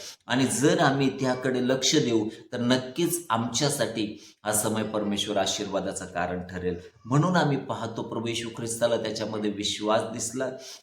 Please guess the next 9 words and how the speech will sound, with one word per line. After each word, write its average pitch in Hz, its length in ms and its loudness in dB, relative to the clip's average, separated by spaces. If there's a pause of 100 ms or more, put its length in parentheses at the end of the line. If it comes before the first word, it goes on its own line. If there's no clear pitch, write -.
(120)
प्रभू 120 180 -2
येशू 127 300 2
ख्रिस्ताला 120 460 2
त्या 117 140 2
चोराच्या 113 500 2
जीवनामध्ये 110 640 0
देवाचं 107 480 0
भय 101 240 0
दिसलं, 127 440 -2